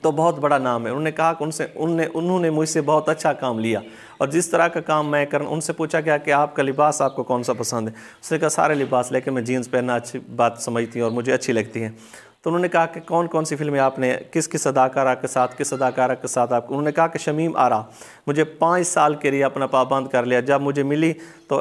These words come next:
हमारा एक क्रॉस हो रहा था शूटिंग के दौरान, मैं मेकअप रूम में जा रही थी, वापस आ रही, तो उन्होंने मुझे देखा, कहा कि इस लड़की को मेरे पास भेजो। जब मैं गई उन्होंने कहा पाँच साल के लिए आप मेरी नई फिल्मों की मेन अदाकारा हैं। तो उन्होंने कहा कि उसके साथ मेरे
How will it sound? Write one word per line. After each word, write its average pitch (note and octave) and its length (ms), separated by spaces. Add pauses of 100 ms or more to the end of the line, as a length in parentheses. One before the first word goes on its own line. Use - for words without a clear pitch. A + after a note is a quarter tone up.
हमारा D3+ 320
एक D3 100
क्रॉस E3+ 340
हो C#3 60
रहा C3 160
था B2+ 100
शूटिंग - 320
के A2+ 60
दौरान, A#2+ 180
मैं C3+ 120
मेकअप C#3 380
रूम C3+ 180
में B2 100
जा C3+ 200
रही C3+ 180
थी, C3 140
वापस A#2 400
आ A#2 80
रही, A2+ 120
तो C3 100
उन्होंने C#3 240
मुझे C#3+ 200
देखा, C#3+ 260
कहा C#3+ 260
कि C#3 120
इस C3 120
लड़की C3+ 240
को C3+ 100
मेरे B2+ 160
पास A#2 240
भेजो। A2+ 260 (460)
जब C#3+ 100
मैं D3 140
गई D#3 80
उन्होंने D#3 220
कहा D#3+ 200
पाँच E3 200
साल C#3+ 200
के C#3+ 120
लिए C#3 120
आप C3+ 140
मेरी C3+ 320 (540)
नई A#2+ 580
फिल्मों C#3+ 340
की C3 200
मेन D3 240
अदाकारा G2+ 480
हैं। G#2+ 160 (460)
तो D3+ 40
उन्होंने D3+ 180
कहा D3 220
कि D3 120
उसके D3 180
साथ C3+ 240
मेरे C3+ 300